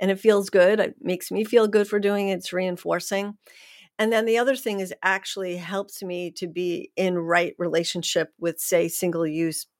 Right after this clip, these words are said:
plastic bottles, which are all over the place. You know, we just go into a convenience store, we pick something up because we're thirsty. We, we get, you know,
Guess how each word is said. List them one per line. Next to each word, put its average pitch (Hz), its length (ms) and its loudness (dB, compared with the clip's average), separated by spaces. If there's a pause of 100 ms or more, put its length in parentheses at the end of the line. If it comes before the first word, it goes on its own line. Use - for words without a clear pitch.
(240)
plastic 156 440 -2
bottles, 165 640 -4 (540)
which 190 200 -2
are 175 360 4 (260)
all 214 340 4
over 185 240 2
the 160 80 -10
place. 147 480 -6
You 202 80 -4
know, 208 180 4
we 220 80 4
just 240 220 0
go 202 220 4
into 202 260 0
a 202 60 2
convenience 185 560 0
store, 165 180 0
we 160 100 -2
pick 214 220 0
something 175 400 0
up 175 120 0
because 160 200 -10
we're 160 80 -2
thirsty. 175 500 2
We, 165 180 -2 (180)
we 165 120 -4
get, 175 340 0
you 175 120 -6
know, 147 320 -6